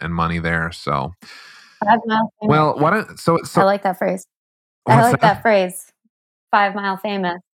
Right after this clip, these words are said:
Speaker 1: Yeah.
Speaker 2: <laughs>
Speaker 1: Yeah. Like, what if Brittany was Five Mile famous for being, like, the best graphic designer in Rochester, or the best graphic designer for craft breweries, or, you know, whatever, like, whatever you become,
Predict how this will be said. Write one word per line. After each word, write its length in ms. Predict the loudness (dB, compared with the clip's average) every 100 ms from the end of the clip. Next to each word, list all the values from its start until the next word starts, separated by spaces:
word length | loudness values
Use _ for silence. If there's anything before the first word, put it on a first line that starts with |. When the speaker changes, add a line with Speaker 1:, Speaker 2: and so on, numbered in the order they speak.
| _ _ _
Speaker 1:
Yeah. 460 | 0 2 2 0 -4 -14 _ _
Speaker 2:
<laughs> 100 | -4 -4 -4 _ _ _ _
Speaker 1:
Yeah. 260 | 0 2 2
Like, 180 | 0
what 100 | 0
if 140 | -2 0
Brittany 260 | -2 0
was 140 | -2 -2
Five 240 | 0 0
Mile 160 | 2 -2
famous 400 | 0 -2 -2 -4
for 140 | -4
being, 320 | -2 -2 -2 0
like, 200 | -2 -2
the 80 | -4
best 300 | -2 -2 -2
graphic 340 | -2 -2 -8
designer 340 | -4 -2 0
in 80 | 0
Rochester, 720 | 0 -2 -4 -12 -8 -6 -4
or 160 | -2 -2
the 80 | 0
best 220 | -2 -2
graphic 280 | -2 -4 -6
designer 360 | -4 -2 0 -2
for 560 | -4 -4 0 0 -2 -4
craft 400 | -2 -2 -2 -4
breweries, 640 | 0 0 2 0 -2 -6 -6
or, 100 | -6
you 100 | -2
know, 120 | -2
whatever, 300 | 0 0 0
like, 200 | -4 -4
whatever 240 | -2 -4 -4
you 160 | -8
become, 640 | -10 -8 -2 0 -2 -6